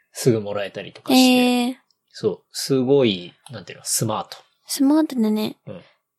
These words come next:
Speaker 2: だし、なんか結局その、いくらって決まった設定を山分けだから、
Speaker 1: うん。
Speaker 2: ね。
Speaker 1: そう。
Speaker 2: そこに残った人が少なければもらえる額も多いけど。
Speaker 1: そうそうそうそう。
Speaker 2: それが結構スマートだよね。
Speaker 1: そう。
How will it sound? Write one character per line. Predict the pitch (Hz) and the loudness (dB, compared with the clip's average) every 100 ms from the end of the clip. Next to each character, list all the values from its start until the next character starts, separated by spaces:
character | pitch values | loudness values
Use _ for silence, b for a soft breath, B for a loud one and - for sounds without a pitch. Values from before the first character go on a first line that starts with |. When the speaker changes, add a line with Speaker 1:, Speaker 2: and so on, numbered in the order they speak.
| _ _ - | _ _ -2
Speaker 2:
だ | 339 | 0
し、 | - | 2
な | 294 | 2
ん | 294 | 0
か | - 254 | 0 -2
結 | 294 285 | -2 -2
局 | - 381 403 | 0 2 0
そ | 403 | 2
の、 | 359 370 b b _ - | 2 2 b b _ -8
い | - | -2
く | 392 | 2
ら | 359 | 2
っ | |
て | 311 262 | 0 -2
決 | 277 | 2
ま | 277 | 0
っ | 302 | 0
た | 320 | -2
設 | 302 277 - | -2 -4 0
定 | 349 | 2
を | 370 | 4
山 | 262 254 277 | 4 4 4
分 | 349 | 4
け | 381 381 | 4 2
だ | 359 | 2
か | 262 | 2
ら、 | 240 226 B 139 | 2 0 B -12
Speaker 1:
う | |
ん。 | 104 - _ _ _ _ - | -12 -14 _ _ _ _ 0
Speaker 2:
ね。 | 190 - _ _ | 0 0 _ _
Speaker 1:
そ | - 208 | -14 -14
う。 | - | -10
Speaker 2:
そ | - 370 | -10 -2
こ | 381 | 2
に | 359 | 4
残 | 359 427 | 2 2
っ | |
た | 349 | 2
人 | 294 262 | 2 2
が | |
少 | - 311 | 2 2
な | 339 | 2
け | 320 | 4
れ | 262 | 4
ば | 233 | 2
も | 226 | 2
ら | 226 | 0
え | |
る | 226 | 0
額 | 226 233 226 | 0 0 0
も | 214 | 2
多 | 226 | 0
い | 220 | 0
け | 208 | 0
ど。 | 120 | 0
Speaker 1:
そ | - | -2
う | 98 | -12
そ | - | -16
う | |
そ | |
う | |
そ | - - | -18 -18
う。 | _ _ _ _ _ _ _ _ _ | _ _ _ _ _ _ _ _ _
Speaker 2:
そ | - - | -14 -2
れ | 370 | 2
が | 381 | 2
結 | 381 440 440 | 2 -2 0
構 | 277 | -2
ス | - | 2
マ | 247 277 | 2 2
ー | |
ト | 294 - | 0 -2
だ | - | -2
よ | - | -6
ね。 | - - - | -12 -16 -20
Speaker 1:
そ | - - | -16 -10
う。 | 95 | -10